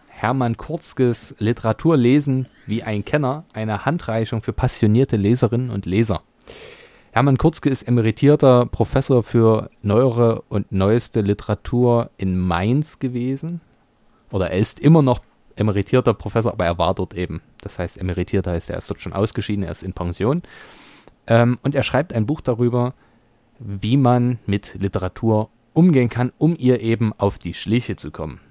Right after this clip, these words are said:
Um eine Unterscheidung vornehmen zu können zwischen seichterer Literatur und Weltliteratur oder um eben zu einer bestimmten Deutung zu kommen. Und dem gibt er eine Handreichung.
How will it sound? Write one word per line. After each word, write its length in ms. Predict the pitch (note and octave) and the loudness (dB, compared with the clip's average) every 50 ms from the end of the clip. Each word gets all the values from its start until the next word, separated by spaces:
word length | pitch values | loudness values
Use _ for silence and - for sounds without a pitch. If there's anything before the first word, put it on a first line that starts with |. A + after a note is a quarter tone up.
| _ - - | _ -12 -6
Um 100 | - G#2 G2+ | -6 -4 -4
eine 140 | F#2+ G2+ F#2 | -4 -4 -6
Unterscheidung 520 | F#2+ F#2+ F#2+ F2+ - - A2 B2 B2+ A2+ - | -4 -6 -6 -4 -2 0 0 2 0 0 -2
vornehmen 340 | - A2+ A2+ A2 G#2+ G#2+ | -2 -2 0 2 0 0
zu 140 | G2+ - G#2+ | 0 -2 -4
können 240 | - A2+ G2+ G2+ G2 | -2 0 0 -2 -2
zwischen 580 | - - - G2+ F#2+ - - G2+ F#2+ F#2 F#2+ F#2+ _ _ _ _ _ _ _ _ _ _ _ _ _ _ _ _ _ _ _ _ - _ _ _ _ _ _ _ _ _ _ _ _ _ _ _ _ _ _ _ _ _ _ _ | -4 -6 -6 -6 -6 -6 -4 -4 -4 -4 -4 -6 _ _ _ _ _ _ _ _ _ _ _ _ _ _ _ _ _ _ _ _ -20 _ _ _ _ _ _ _ _ _ _ _ _ _ _ _ _ _ _ _ _ _ _ _
seichterer 580 | - - - F#2 C#3 D3+ - - C#3 A#2 A2 A2+ | -6 -2 0 2 2 2 4 4 2 4 4 4
Literatur 640 | G#2+ A2 - - A#2 G#2+ - - A2+ A2 - - | 2 0 0 -2 -4 -4 0 0 0 0 0 -2
und 320 | G2+ G#2 G2 G2 - - - | -2 -2 -2 -2 -4 -8 -12
Weltliteratur 1120 | F2 F2 F2 F2+ F2+ G#2 C#3 D3 - C#3 C3 - B2+ A2+ A#2 G#2 - - A#2 A2+ A2 A2 - - | -10 -6 -2 0 2 2 2 2 2 -2 -2 -2 0 -2 -2 -2 0 0 2 2 2 0 0 2
oder 300 | A#2+ B2+ D#3 D3+ C#3 A#2 | 4 4 6 6 4 4
um 120 | A#2+ B2 | 4 2
eben 260 | - A#2 A#2+ A#2+ A#2 | 2 2 2 2 2
zu 140 | - - A#2 | 0 0 0
einer 80 | A2 G2+ | 0 0
bestimmten 440 | F#2 G2+ - - C3 A#2+ A2+ G2 - | 0 -2 -2 0 0 2 2 0 2
Deutung 460 | F2 F2+ G#2 B2 C3 - C#3 B2 A2+ | 2 4 4 4 4 4 2 0 0
zu 140 | - A#2+ G2+ | -2 -6 -4
kommen. 400 | - - A2 A2+ B2+ C#3 D#3 D#3 _ _ _ _ _ _ - - - - _ _ _ _ _ _ _ _ _ _ | 0 2 2 2 2 -2 -4 -8 _ _ _ _ _ _ -20 -20 -20 -20 _ _ _ _ _ _ _ _ _ _
Und 200 | - - G2+ F#2 - _ _ _ _ - - | -6 -6 -6 -6 -6 _ _ _ _ -12 -6
dem 340 | A#2 G#2+ A2 A#2+ B2 A2+ A2 - | -2 0 2 2 2 2 0 -2
gibt 440 | A2+ A2 A2 _ - - - - - _ - | -4 -4 -4 _ -18 -18 -18 -18 -18 _ -4
er 440 | G2 F#2+ F#2+ F#2+ F#2+ F#2 F#2 F2+ - _ _ _ _ _ | -2 0 2 2 2 2 0 -2 -6 _ _ _ _ _
eine 220 | - G2 F#2+ F2 | -6 -4 -2 0
Handreichung. 560 | F#2+ A2 B2 - A2 G2+ F#2 F2 - C#2+ A1+ | 2 2 2 4 4 2 2 2 -2 -6 -12